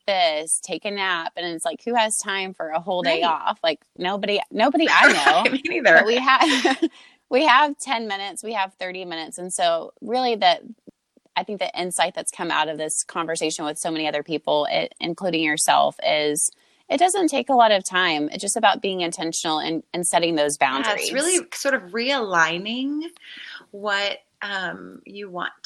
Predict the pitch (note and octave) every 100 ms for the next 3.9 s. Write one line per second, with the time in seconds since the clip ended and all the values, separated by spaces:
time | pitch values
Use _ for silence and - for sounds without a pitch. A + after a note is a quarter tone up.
0 | - G#3 G3 F#3 F#3 F#3 F#3+ F3+ D#3 C#3+
1 | - C4 C4 C4 C4+ C4+ G#3+ G3 - -
2 | F#3+ - A3+ A3+ - A3 A3 A3 A3 A3
3 | - - - _ A#3 D4 C#4 A3+ F#3